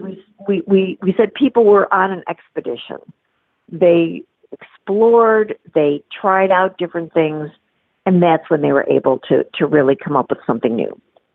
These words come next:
We did find a few high time pressure days when people were very creative.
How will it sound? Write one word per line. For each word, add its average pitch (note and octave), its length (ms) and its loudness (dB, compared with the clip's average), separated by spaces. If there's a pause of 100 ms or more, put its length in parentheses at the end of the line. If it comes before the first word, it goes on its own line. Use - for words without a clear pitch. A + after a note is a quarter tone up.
(380)
We F3+ 220 2 (100)
did A#3 180 4 (160)
find A3+ 380 0 (120)
a E3+ 100 -2 (220)
few B3 580 0
high A#3+ 440 0 (100)
time G#3 280 -6
pressure C3+ 400 -8
days A#2 360 -6 (560)
when D#3+ 280 -2
people F3 600 -2 (360)
were D#3+ 140 2
very D3 380 2
creative. - 560 -6